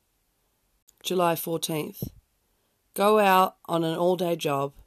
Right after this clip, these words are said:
Repair fifty miles of road. Stuka raid quite close. Lot of enemy planes about today. A Stuka is an aircraft that dive bombs, F Y I.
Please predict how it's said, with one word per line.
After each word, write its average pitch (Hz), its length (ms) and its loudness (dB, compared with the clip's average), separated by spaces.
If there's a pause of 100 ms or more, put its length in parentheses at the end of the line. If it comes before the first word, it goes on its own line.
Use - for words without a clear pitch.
(640)
Repair 185 360 2
fifty 214 440 -2
miles 170 320 0
of 156 120 -12
road. 143 380 -2 (640)
Stuka - 480 2
raid 156 380 0
quite - 320 -2
close. 156 580 -2 (320)
Lot 190 180 4
of 180 80 -2
enemy 165 400 2
planes 160 380 -6
about 147 320 -6
today. 143 440 -6 (1500)
A 185 80 -4
Stuka 180 680 2 (100)
is 160 580 2
an 170 220 -4
aircraft 160 640 -4
that - 260 -8
dive 139 320 -6
bombs, - 480 -8 (540)
F - 200 -14
Y 143 160 -10
I. 135 240 -16